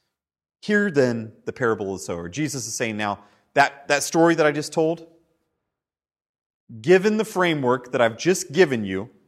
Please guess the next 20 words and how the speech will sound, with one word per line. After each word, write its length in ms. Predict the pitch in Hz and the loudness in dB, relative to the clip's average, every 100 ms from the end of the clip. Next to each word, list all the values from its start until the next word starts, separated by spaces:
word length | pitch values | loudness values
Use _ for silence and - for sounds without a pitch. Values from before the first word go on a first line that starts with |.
| _ | _
that 160 | 160 123 | -4 -2
these 200 | 175 180 | -2 -4
stories 380 | - 175 165 147 | 0 2 2 0
are 140 | 135 | -2
actually 460 | 147 165 - 170 170 | 2 2 0 -6 -2
meant 260 | 156 160 - | -2 -4 -6
to 120 | 156 | -6
confuse 760 | 165 143 - 143 110 104 - - _ _ - | -6 -8 -6 -4 -4 -6 -12 -20 _ _ -6
and 160 | 135 | -4
to 100 | 147 | -4
hide, 560 | 135 165 135 92 90 - _ _ _ _ _ _ _ _ _ _ - | 2 4 4 2 -4 -12 _ _ _ _ _ _ _ _ _ _ -2
now 280 | 143 165 175 | 4 6 6
I 100 | 170 | 4
want 300 | 170 165 170 | -2 -4 -10
you 80 | |
to 80 | 131 | -10
hear 340 | 120 - 165 156 | -10 -6 -4 -4
this 200 | 147 - | -6 -6
parable 440 | 160 143 127 123 | -4 -4 -4 -6
again, 460 | 104 117 92 90 | -6 -6 -6 -10